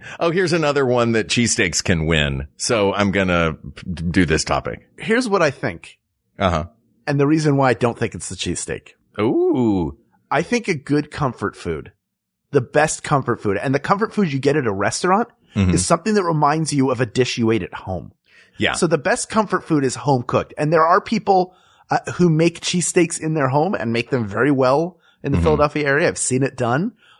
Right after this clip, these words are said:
Speaker 2: But by and large, that is a pl-, that you go to a pizza place.
Speaker 1: Sure.
Speaker 2: You don't, like, make cheesesteaks. You go get cheesesteaks. So it is
Speaker 1: Yeah.
Speaker 2: that cheesesteak is eliminated for that reason. We're
Speaker 1: Wow.
Speaker 2: talking, like,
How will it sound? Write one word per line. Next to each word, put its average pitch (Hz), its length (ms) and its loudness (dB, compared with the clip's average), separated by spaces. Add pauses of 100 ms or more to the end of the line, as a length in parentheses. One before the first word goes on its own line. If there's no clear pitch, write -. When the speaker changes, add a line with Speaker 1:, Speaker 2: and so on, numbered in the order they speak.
(540)
Speaker 2:
But 165 380 -2
by 220 200 2
and 175 140 0
large, 127 520 0
that 127 120 4
is 123 120 -4
a - 40 -14
pl-, - 200 -20
that 156 180 -2
you 160 160 -8
go 165 240 4
to 160 220 2
a - 20 6
pizza - 380 -6
place. 98 440 0 (120)
Speaker 1:
Sure. - 200 4
Speaker 2:
You 170 60 6
don't, 226 120 6
like, 185 220 2 (140)
make 139 340 2
cheesesteaks. - 680 -2
You 135 120 -2
go 131 180 2
get 107 360 -2
cheesesteaks. - 480 -8
So 113 140 -6
it 131 40 0
is 147 80 4
Speaker 1:
Yeah. 69 120 -2
Speaker 2:
that 143 220 -4 (240)
cheesesteak 214 460 0
is 147 240 0
eliminated 135 800 0 (340)
for 131 180 -2
that 113 220 2
reason. 69 340 -8
We're 80 120 0
Speaker 1:
Wow. 107 240 2
Speaker 2:
talking, 156 160 -2
like, 127 300 -4